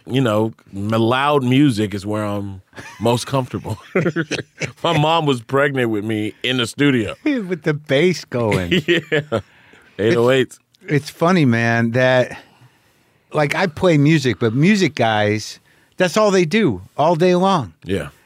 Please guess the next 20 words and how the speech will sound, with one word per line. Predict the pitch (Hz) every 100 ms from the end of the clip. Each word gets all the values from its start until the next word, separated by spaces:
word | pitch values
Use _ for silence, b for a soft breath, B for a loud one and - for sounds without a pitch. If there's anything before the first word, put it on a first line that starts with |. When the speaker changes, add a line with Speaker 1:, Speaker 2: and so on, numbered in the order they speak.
| b 151
Speaker 2:
Like, | 151 151
you | 151
know, | 143
when | 147
you | 156
say | - 160
there's | 143 139
a | 143
lot | 143
of | 131
stuff | 156 147
that | 139
wasn't | 156 135 135
released, | 165 196 143 147
it's, | 165 151
it, | - - - B B -
there's | 190
always | 190 233 254 226 -
more | 202 226 208
stuff. | - - 233 104 - _